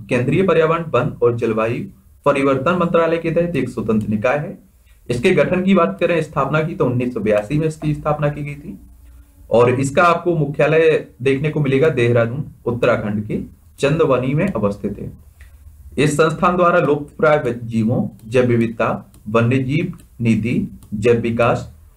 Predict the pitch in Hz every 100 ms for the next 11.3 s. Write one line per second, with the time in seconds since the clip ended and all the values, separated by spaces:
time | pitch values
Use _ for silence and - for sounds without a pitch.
0 | - 107 110 117 120 117 135 - 170 165
1 | 170 170 165 180 - 143 156 160 135 127
2 | 143 - 135 135 143 147 143 147 147 -
3 | - - - 113 110 113 107 131 135 -
4 | - - - 101 95 - 98 113 - -
5 | _ _ _ - 104 135 170 190 190 147
6 | 156 - 165 127 143 - 160 160 165 156
7 | - 156 151 151 151 156 156 - - -
8 | _ - - - 123 127 - - 165 160
9 | - - _ _ _ - 113 117 135 170
10 | 180 180 - 139 135 156 160 143 117 110
11 | 131 143 98